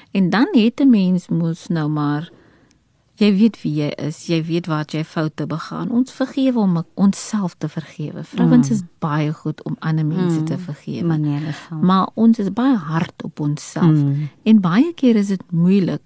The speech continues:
Speaker 1: om alleen hierdie verandering te mee te we-, te bring. Dit is nodig om met ander mense te praat, sodat jy nie altyd net jou stem hoor omgaan nie.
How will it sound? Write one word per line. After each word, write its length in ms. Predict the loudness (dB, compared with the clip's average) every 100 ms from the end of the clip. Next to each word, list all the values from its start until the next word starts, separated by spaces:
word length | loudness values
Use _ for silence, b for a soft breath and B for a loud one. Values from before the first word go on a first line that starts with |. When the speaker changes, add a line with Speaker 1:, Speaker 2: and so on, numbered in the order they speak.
| -4
Speaker 1:
om 200 | -2 0
alleen 920 | 2 2 2 0 2 4 2 0 -6 _
hierdie 280 | -4 -2 -2
verandering 640 | -4 -6 -2 -2 0 -2 -2
te 100 | -4
mee 240 | -4 -6 -10
te 120 | -12
we-, 180 | -12 -12 -16 -10
te 120 | -8
bring. 300 | -6 -10 -12 _ b b b b
Dit 160 | -8 -2
is 160 | -2 2
nodig 600 | 2 4 2 2 0 -4
om 160 | -6 -4
met 180 | -4 -6
ander 400 | -4 -2 -2 -2
mense 580 | -2 -2 -4 -6 -6 -10
te 120 | -12 -12
praat, 480 | -8 -6 -8 -10 -20 b b b b b
sodat 400 | -2 0 0 -4
jy 420 | -4 -2 0 2 4
nie 240 | 4 2 0
altyd 500 | -2 -2 -2 -4 0
net 200 | -2 -2
jou 240 | -4 -4 -4
stem 560 | -6 -12 -4 -2 -2
hoor 300 | -4 -6 -8 -12
omgaan 420 | -10 -10 -10 -10
nie. 120 | -12